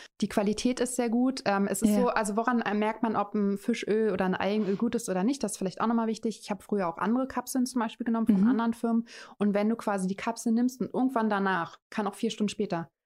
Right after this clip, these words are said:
Speaker 1: ein Aufstoßen hast, was so einen fischigen Geschmack hat, dann heißt es, dass die entweder nicht mehr gut sind, also ranzig geworden ist, das
Speaker 2: Okay.
Speaker 1: passiert natürlich auch bei Öl,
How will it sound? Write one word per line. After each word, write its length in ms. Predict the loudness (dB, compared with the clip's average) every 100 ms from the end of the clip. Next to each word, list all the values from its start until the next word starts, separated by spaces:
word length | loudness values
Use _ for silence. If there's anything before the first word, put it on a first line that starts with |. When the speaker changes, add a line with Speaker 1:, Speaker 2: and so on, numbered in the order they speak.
| _ _ _
Speaker 1:
ein 120 | -2 0
Aufstoßen 520 | -2 -2 -4 -2 -4
hast, 220 | -4 -4
was 140 | -4
so 60 | -4
einen 40 |
fischigen 320 | -2 -2 -2 -2
Geschmack 320 | -2 -4 -6
hat, 140 | -6
dann 180 | -4 -4
heißt 240 | -4 -6
es, 160 | -8 -6
dass 260 | -8 -8 -10
die 100 | -4
entweder 500 | -2 -2 -2 -2 -2
nicht 180 | -4 -2
mehr 140 | -2 -2
gut 180 | -4
sind, 160 | -2 -4
also 200 | -2 -4
ranzig 440 | -2 -2 -4 -6
geworden 340 | -4 -2 -2 -2
ist, 160 | -2 0
das 80 | 2
Speaker 2:
Okay. 140 | 4
Speaker 1:
passiert 200 | 2 -2
natürlich 320 | -6 -6 -6
auch 200 | -8 -6
bei 120 | -6 -2
Öl, 280 | -2 -4